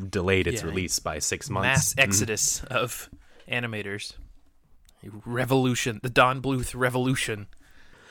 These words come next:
Speaker 1: Essentially, Don Bluth was one of them, and, uh, brought a lot of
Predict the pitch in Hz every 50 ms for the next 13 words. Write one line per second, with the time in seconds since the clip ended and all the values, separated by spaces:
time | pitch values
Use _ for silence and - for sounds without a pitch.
0 | - - - - 110 127 123 - 127 127 - - 180 160 - - 113 104 101 92
1 | - - 113 117 113 117 110 104 113 110 110 98 - 101 101 87 95 98 95 92
2 | 85 85 82 85 82 85 82 80 82 80 80 80 78 80 80 80 87 - - 104
3 | 95 87 85 - - - - - 90 92 95 98 92 90 90 85 -